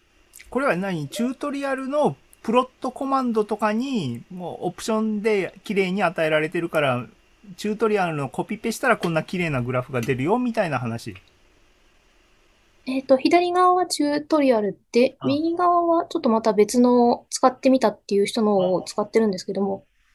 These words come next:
Speaker 1: うん。
Speaker 2: まあ、その、
Speaker 1: はいはいはい。
Speaker 2: 左側が、もうその公式チュートリアルで提供されてるものがですね。
Speaker 1: うん、うん。
Speaker 2: 皆さん見えなかったか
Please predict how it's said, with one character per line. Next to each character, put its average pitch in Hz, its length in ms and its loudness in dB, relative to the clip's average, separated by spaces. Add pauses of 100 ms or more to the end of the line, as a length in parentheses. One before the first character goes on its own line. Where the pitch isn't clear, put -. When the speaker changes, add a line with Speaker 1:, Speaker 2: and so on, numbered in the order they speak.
(680)
Speaker 1:
う 131 60 -4
ん。 110 40 -6
Speaker 2:
ま 170 220 -2
あ、 277 40 -2
そ 262 140 0
の、 240 120 4
Speaker 1:
は - 80 -2
い - 0 -
は - 60 -20
い - 40 -20
は - 60 -18
い。 - 40 -20 (520)
Speaker 2:
左 302 380 2
側 339 240 4
が、 320 240 0 (100)
も 254 100 -2
う - 20 -6
そ 240 100 -4
の 220 60 -2
公 247 160 2
式 240 240 -6
チ - 100 -6
ュ 240 60 -2
ー - 20 -6
ト 247 80 -4
リ 233 80 2
ア 214 40 4
ル 196 60 2
で - 100 -6
提 - 180 -10
供 208 80 -2
さ 208 100 -6
れ 214 100 0
て 214 120 -6
る 220 60 -2
も 208 120 -4
の 226 240 -8
が - 180 -10
で - 80 -16
す - 80 -12
ね。 120 280 -6 (100)
Speaker 1:
う 127 60 -8
ん、 - 20 -6
う 117 60 -6
ん。 123 280 -6 (280)
Speaker 2:
皆 247 180 -2
さ 247 100 -6
ん 226 40 -2
見 226 100 -16
え 311 60 -10
な 330 80 -4
か 349 60 -4
っ - 100 -14
た - 80 -20
か - 220 -20